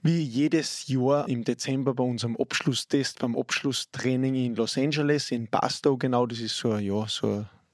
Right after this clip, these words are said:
nördlich von, von Kalifornien, so, so eine Wüste, eine große, das sehr, ja, eine coole Gegend ist für Offroad-Motorräder und haben dann unser, unsere Einführungsrunde gehabt von unserer Teststrecke. Wir, das heißt, wir fahren im Team alle gemeinsam immer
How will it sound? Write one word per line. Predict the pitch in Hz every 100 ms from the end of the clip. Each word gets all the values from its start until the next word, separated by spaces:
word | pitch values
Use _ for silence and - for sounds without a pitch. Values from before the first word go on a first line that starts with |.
| _
nördlich | 120 117 123 -
von, | 123 113 113
von | - 110 104
Kalifornien, | - 110 - 113 113 110
so, | - 107 -
so | - -
eine | 104 104 101 95 _
Wüste, | 123 143 143 -
eine | 135
große, | - 135 131 - 131 - - - - - - - - -
das | - -
sehr, | - 151 143 - - - _
ja, | 131
eine | 135
coole | 123 - 151 135
Gegend | - 139 143 131
ist | 131
für | - - 120
Offroad-Motorräder | 135 - - 139 135 131 139 127 139 143 151 156
und | 139 120 117 117 117 -
haben | 120 123
dann | 127 123
unser, | 120 110 120 117
unsere | - 120 -
Einführungsrunde | 117 135 - 131 143 127 123 139 139
gehabt | 131 - 143 - - _ _ _ _ _ _
von | - 143
unserer | 127 123 117 107
Teststrecke. | - 135 - - - 113 - 117
Wir, | 110
das | - -
heißt, | 120 113
wir | 123
fahren | - 117
im | 110
Team | - 135 131
alle | 123 113
gemeinsam | 110 101 117 123
immer | 120 123